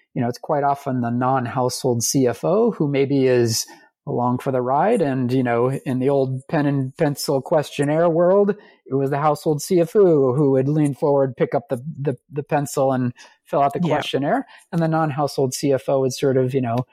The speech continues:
Speaker 1: sit on his or her hands and, you know, wouldn't necessarily feel seen and heard. And so this is a way
Speaker 2: Yeah.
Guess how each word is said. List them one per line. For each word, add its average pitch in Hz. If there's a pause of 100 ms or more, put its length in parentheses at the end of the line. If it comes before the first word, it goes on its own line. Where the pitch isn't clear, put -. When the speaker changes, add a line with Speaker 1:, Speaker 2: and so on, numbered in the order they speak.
(420)
Speaker 1:
sit 139
on 120
his 127
or 127
her 127
hands 196
and, 139
you 156
know, 139
wouldn't 170
necessarily 156
feel 127
seen 131
and 113
heard. 120
And 120
so 165
this 190
is 165
a 165
way 143
Speaker 2:
Yeah. 139